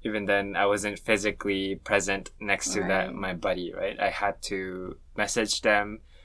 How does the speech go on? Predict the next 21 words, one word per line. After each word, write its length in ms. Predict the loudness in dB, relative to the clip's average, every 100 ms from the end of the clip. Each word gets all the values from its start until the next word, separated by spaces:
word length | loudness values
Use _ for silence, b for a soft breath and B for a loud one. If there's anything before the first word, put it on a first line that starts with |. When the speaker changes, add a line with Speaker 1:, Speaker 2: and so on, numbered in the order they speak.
| b
Speaker 1:
Sometimes 520 | -2 -2 2 2 4
I 100 | 4
wouldn't 320 | 4 2 -2 -4
know 380 | 6 8 8 8
what 320 | 4 2 2
is 220 | 0 0
the, 340 | 2 2 2 0
the 80 | -4
norm 400 | 2 2 2 -2
in 140 | -8
terms 320 | -6 -6 -4
of 160 | -4 -4
how 240 | 2 4
stupid 440 | 4 -2 -2 2 0
of 120 | 0
a 80 | -4
question 480 | 0 0 0 -4
I 80 | -4
can 200 | -6 -6 0
ask. 400 | 0 0 -6 -12
Speaker 2:
Mm-hmm, 320 | -12 -10